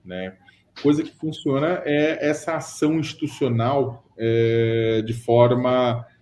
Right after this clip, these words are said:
você aciona as instituições para que elas funcionem, mas aciona quando realmente for necessário. Nas outras, você tem que, vai ter que aguentar a casca.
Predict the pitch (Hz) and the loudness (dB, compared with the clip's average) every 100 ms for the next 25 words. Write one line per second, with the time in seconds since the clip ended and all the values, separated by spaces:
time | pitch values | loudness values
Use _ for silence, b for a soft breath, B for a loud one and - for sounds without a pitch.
0 | _ 110 120 120 - 151 175 170 135 131 | _ -4 -2 -2 2 2 4 0 -2 -4
1 | - 123 120 127 131 135 139 135 139 131 | -6 -10 -8 -6 -6 -6 -6 -6 -2 -2
2 | 127 - 120 143 151 151 147 151 147 - | -2 -8 -8 -2 0 0 0 -4 -4 -4
3 | 147 127 143 139 139 - - 143 139 B | -4 -2 -2 -2 -6 -8 0 2 0 B
4 | B _ 123 123 123 120 110 90 95 196 | B _ -4 -2 -2 -4 0 0 0 -2
5 | 226 139 208 226 196 190 - 185 180 180 | 0 4 4 4 0 -2 -4 -8 -2 -2
6 | 180 180 160 170 147 127 123 123 - _ | 0 0 2 2 0 0 0 0 -10 _
7 | 135 - - 110 95 - - - | -10 -4 0 2 0 -6 -16 -20